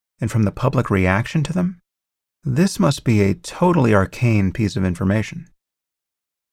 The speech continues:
When a cop wants to take you into custody, you don't get to decide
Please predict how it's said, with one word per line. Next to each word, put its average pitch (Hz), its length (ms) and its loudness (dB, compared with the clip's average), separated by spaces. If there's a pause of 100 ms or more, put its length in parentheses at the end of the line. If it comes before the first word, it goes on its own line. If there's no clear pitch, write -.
(260)
When 131 120 4
a 135 40 4
cop 214 400 -4
wants 143 260 4
to 139 80 0
take 127 300 0
you 131 80 4
into 123 140 2
custody, 156 500 -4 (840)
you 185 560 2
don't 165 300 2
get 143 200 0
to 139 60 -4
decide - 600 -6